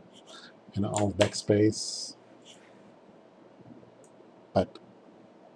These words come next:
let's go back, uh, dragging the layer to the correct place in the layer manager. So, and, um, I want to first just add a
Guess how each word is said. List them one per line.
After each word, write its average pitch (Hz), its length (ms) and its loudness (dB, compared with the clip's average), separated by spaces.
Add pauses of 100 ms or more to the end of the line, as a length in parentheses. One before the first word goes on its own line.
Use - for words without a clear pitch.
(440)
let's 101 180 -12
go - 200 -16 (220)
back, 90 160 -2 (500)
uh, 92 60 -10 (160)
dragging 92 300 0
the 90 100 -4
layer 90 280 0 (160)
to 95 220 -2
the 87 240 -4
correct 95 320 0
place 120 500 2 (360)
in 101 60 -2
the 92 80 2
layer 95 160 -2
manager. 151 460 4 (840)
So, 98 520 6 (160)
and, 107 420 2
um, 104 380 4 (2750)
I 104 100 2 (100)
want 135 400 4 (100)
to 101 760 8 (380)
first - 540 2
just - 320 -8
add 101 240 0
a 92 260 0